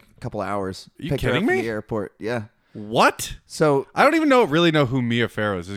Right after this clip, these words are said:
Speaker 2: It's his bae, right?
Speaker 1: That was the wife that he left for the daughter, the stepdaughter.
Speaker 2: Oh, that's a boss move. Just trade in for a newer model? Why
Speaker 1: Not
Speaker 2: did he get
Speaker 1: really.
Speaker 2: in trouble for that?
Speaker 1: Uh,
Speaker 2: Was she, like, f-, fucking eight years old? <laughs>
Speaker 1: yeah, she was, like, real young, like, twelve.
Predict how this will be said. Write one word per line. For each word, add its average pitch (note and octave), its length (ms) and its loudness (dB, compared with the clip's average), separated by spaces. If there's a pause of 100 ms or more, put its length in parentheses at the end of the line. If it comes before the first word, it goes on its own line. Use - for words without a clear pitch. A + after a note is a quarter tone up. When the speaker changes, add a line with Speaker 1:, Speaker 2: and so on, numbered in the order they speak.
(160)
Speaker 2:
It's A2 200 -6
his G#2+ 120 -12
bae, G#2+ 320 0
right? F2 340 -6
Speaker 1:
That C3 240 0
was D#3+ 160 -2
the D#3+ 140 0
wife C3+ 560 0
that C3+ 160 0
he C#3+ 100 0
left B2+ 460 -2
for C#3 200 -2
the A#2+ 120 -2
daughter, G2 500 -4 (160)
the A2 140 -10
stepdaughter. F2+ 640 -6 (800)
Speaker 2:
Oh, - 340 -16
that's - 160 -20
a - 60 -20
boss - 340 -18
move. C3+ 240 -12
Just A#2+ 180 -10
trade A#2+ 220 -2
in C3 80 -2
for B2 140 -4
a - 20 -2
newer A2+ 220 -2
model? A2+ 420 -4 (540)
Why A#2+ 140 2
Speaker 1:
Not G#3 40 6
Speaker 2:
did - 40 4
he B3 100 0
get G#3 60 10
Speaker 1:
really. A3 180 8
Speaker 2:
in F#3 80 8
trouble G3 80 6
for G#2+ 160 -6
that? E2 240 -8 (840)
Speaker 1:
Uh, C#3 580 6 (360)
Speaker 2:
Was A#2 140 -12
she, - 100 -8
like, A#2 160 -2
f-, - 160 -20 (140)
fucking A#2+ 420 -4
eight G#2+ 160 -6
years A#2 220 -2
old? A2 200 4 (200)
<laughs> - 40 -20
Speaker 1:
yeah, C3+ 200 0
she D#3+ 160 -4
was, C3+ 180 -2
like, A2+ 220 0
real A2 320 -2
young, G#2 320 -4
like, G2+ 180 -6
twelve. - 240 -4